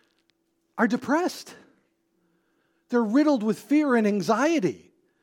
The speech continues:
Some have even taken their own life. Is it because they won all of this money, or is it because they now discovered that winning all of this money didn't satisfy them the way they thought it would?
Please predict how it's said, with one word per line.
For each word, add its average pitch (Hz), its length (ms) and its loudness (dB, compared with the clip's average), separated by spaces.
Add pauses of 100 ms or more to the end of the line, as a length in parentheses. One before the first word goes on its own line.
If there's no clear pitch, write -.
(180)
Some 330 460 -6
have 240 180 0
even 220 240 -2
taken 247 400 -6
their 220 180 -4
own 220 220 -4
life. 220 680 -2 (1800)
Is 262 180 2
it 294 100 -2
because 262 500 0
they 240 120 2
won 220 220 0
all 240 220 2
of 226 140 0
this 214 220 -4
money, 240 380 -2
or 226 220 0
is 220 140 -2
it 233 100 -6
because 240 440 -2
they 226 120 0
now 214 220 -2
discovered 208 560 -4
that 190 160 0
winning 247 320 -4
all 165 180 -4
of 151 80 -6
this 156 220 -4
money 170 320 -4 (300)
didn't 214 340 2
satisfy 170 880 -4
them 131 300 -4
the 123 140 -6
way 117 600 -8 (800)
they 107 120 -8
thought 104 340 -12
it 117 80 -16
would? 101 400 -16